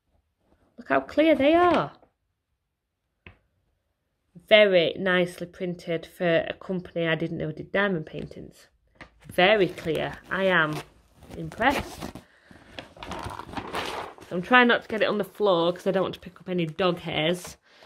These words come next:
So yeah, it's a very nicely charted canvas, well printed, nice and sticky. We don't have any damage to this canvas. I am impressed. Um, at the top of the canvas, we just have the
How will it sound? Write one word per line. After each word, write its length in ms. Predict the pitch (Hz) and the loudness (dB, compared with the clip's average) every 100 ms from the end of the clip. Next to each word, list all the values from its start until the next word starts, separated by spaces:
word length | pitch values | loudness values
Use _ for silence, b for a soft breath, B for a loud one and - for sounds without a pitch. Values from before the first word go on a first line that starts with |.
| B B B B B B B B | B B B B B B B B
So 180 | _ 240 | _ 0
yeah, 300 | 247 277 285 - | 4 4 2 -2
it's 240 | - - | -8 -2
a 220 | 220 202 - _ - | -2 -2 -12 _ -16
very 360 | - 254 269 | 0 2 2
nicely 400 | 240 233 233 - | 2 0 0 -6
charted 440 | 196 226 214 208 190 | -8 -4 -4 -6 -12
canvas, 680 | 185 190 196 196 190 185 - _ | -8 -6 0 2 0 -4 -20 _
well 340 | 165 220 254 254 | 4 6 6 2
printed, 800 | - 208 202 - 202 196 190 - _ _ _ | -4 -6 -6 -2 0 0 -2 -12 _ _ _
nice 400 | 190 208 254 254 | -4 0 0 -2
and 100 | 220 | -10
sticky. 720 | - 202 202 208 202 196 185 b b b | -8 -10 -8 -2 2 2 0 b b b
We 80 | 180 | 0
don't 260 | 190 185 180 | 2 0 -4
have 180 | 175 - | -4 -2
any 220 | 233 233 | 0 2
damage 420 | 220 208 208 208 | 2 2 2 -4
to 100 | - | -10
this 160 | 190 - | -10 -10
canvas. 840 | - 196 190 185 185 185 - - _ _ _ _ | -10 -8 -2 0 -2 -8 -20 -20 _ _ _ _
I 140 | 180 196 | -6 -4
am 160 | 196 | -4
impressed. 640 | 185 - 180 175 - - - B B B B - | -6 -6 -10 -10 -18 -20 -20 B B B B 2
Um, 220 | 208 208 | 4 4
at 140 | 170 | 2
the 40 | 196 | 0
top 280 | 262 277 | 0 0
of 40 | 262 | -2
the 60 | |
canvas, 500 | 269 254 262 269 269 | -2 2 4 4 2
we 160 | 240 226 | -2 -6
just 260 | - 233 - | -6 -10 -6
have 220 | 214 - | -8 -4
the 460 | 220 214 196 - | -4 -2 -4 -8